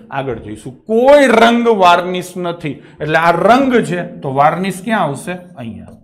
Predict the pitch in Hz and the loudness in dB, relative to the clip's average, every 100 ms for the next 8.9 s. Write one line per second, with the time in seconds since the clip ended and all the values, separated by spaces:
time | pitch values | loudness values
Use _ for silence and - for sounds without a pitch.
0 | _ _ _ 131 151 196 208 240 226 190 | _ _ _ -4 -4 0 0 2 2 2
1 | 185 180 180 - - - 123 - 98 - | -2 -8 -10 -12 -16 -12 -12 -14 -20 -20
2 | _ - 202 254 247 240 240 233 226 226 | _ 0 2 2 2 2 6 6 6 2
3 | 226 233 - - - 156 135 95 95 - | -2 -6 -10 -8 -2 -2 -2 -8 -14 -18
4 | - - 131 123 143 190 214 214 196 175 | -20 -14 -10 -6 -4 -2 -4 -4 -2 -2
5 | 170 165 156 185 170 117 95 87 113 131 | -4 -6 -8 -8 -10 -12 -14 -14 -4 -2
6 | 185 214 214 262 269 - - 156 151 143 | 0 -2 0 0 -2 -8 -12 -4 -2 2
7 | 151 175 190 180 180 139 131 131 175 185 | 2 0 -4 -6 -8 -6 -8 -8 -12 -12
8 | 98 92 - 123 139 175 170 170 196 | -18 -20 -16 -4 -4 -4 -6 -8 -12